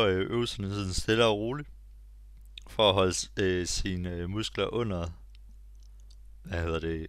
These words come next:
under tension. Og så er sådan hver uge, så, så øger man vægten i sådan fem uger i træk,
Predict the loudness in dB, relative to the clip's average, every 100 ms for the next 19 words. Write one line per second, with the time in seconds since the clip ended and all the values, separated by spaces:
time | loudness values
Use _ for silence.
0 | -6 -2 0 2 0 0 -4 -6 -10 -18
1 | -20 -20 -20 -20 -20 -20 -20 -20 -20 -20
2 | -20 -20 -16 -4 -2 4 4 4 0 -4
3 | 2 6 6 4 -4 -8 -12 -20 -20 -20
4 | -20 -20 -20 -20 -12 0 4 6 4 0
5 | 2 4 4 2 2 0 -2 -12 -12 -14
6 | -12 -6 -4 -2 2 2 2 -2 0 -2
7 | -2